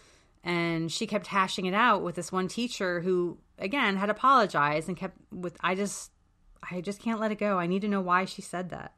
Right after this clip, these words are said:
Like, it doesn't matter. It doesn't matter why she said it.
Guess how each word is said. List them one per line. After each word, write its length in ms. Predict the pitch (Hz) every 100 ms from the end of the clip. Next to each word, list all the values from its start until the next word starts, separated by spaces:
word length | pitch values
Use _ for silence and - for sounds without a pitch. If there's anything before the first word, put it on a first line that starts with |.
| _
Like, 320 | 165 160 - -
it 160 | 185
doesn't 380 | 202 220 254 226
matter. 720 | 175 190 220 254 156 - 147 -
It 180 | 165 - -
doesn't 560 | 214 208 196 214 208 - _ _ _ _ _ _
matter 680 | 185 196 185 175 135 135 151 - _ _ _
why 200 | 170 156
she 160 | 160 170
said 260 | - 143 147
it. 180 | -